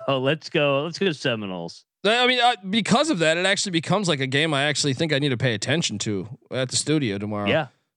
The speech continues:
Speaker 2: It's like, no, I think we
Speaker 1: Everybody's
Speaker 2: need to watch
Speaker 1: in the
Speaker 2: that.
Speaker 1: hunt but
Speaker 2: <laughs> Yeah,
Speaker 1: Louisville.
Speaker 2: yeah. Uh, Georgia,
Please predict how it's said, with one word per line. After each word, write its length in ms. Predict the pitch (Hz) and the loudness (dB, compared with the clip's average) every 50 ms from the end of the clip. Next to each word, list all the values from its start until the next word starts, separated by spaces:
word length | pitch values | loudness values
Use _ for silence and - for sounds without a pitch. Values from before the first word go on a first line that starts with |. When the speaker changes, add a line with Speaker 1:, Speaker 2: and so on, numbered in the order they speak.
| _ - | _ -2
Speaker 2:
It's 80 | - | 0
like, 160 | 147 131 117 | 0 0 0
no, 180 | 101 127 160 185 - | 0 0 0 0 0
I 120 | 113 143 143 | -2 -4 -2
think 220 | 127 175 196 190 | -2 -2 -2 0
we 60 | 180 | 2
Speaker 1:
Everybody's 280 | 165 160 143 117 - - | 2 2 4 4 2 4
Speaker 2:
need 40 | 143 | 4
to 60 | 160 | 2
watch 140 | - - - | 2 0 0
Speaker 1:
in 60 | - | -2
the 60 | - | 0
Speaker 2:
that. 40 | 160 | 2
Speaker 1:
hunt 200 | 156 208 220 190 | 2 0 0 0
but 140 | - 175 156 | -2 0 2
Speaker 2:
<laughs> 40 | 156 | 4
Yeah, 60 | 175 | 4
Speaker 1:
Louisville. 360 | 208 262 247 - 240 233 226 - - | 4 4 2 0 0 -2 -4 -4 -4
Speaker 2:
yeah. 180 | - 170 - 214 - 214 - - - - - - 190 180 220 214 214 - - - _ _ _ _ - | -4 -2 -2 0 -2 0 -4 -4 -6 -6 -10 -8 -8 -8 -8 -10 -14 -16 -20 -20 _ _ _ _ -6
Uh, 400 | - 202 202 196 202 202 202 196 | 0 2 4 4 4 4 4 2
Georgia, 720 | 185 165 143 - 226 247 294 320 311 240 214 151 113 110 107 | 0 0 0 2 4 6 6 4 4 2 0 -2 -4 -6 -10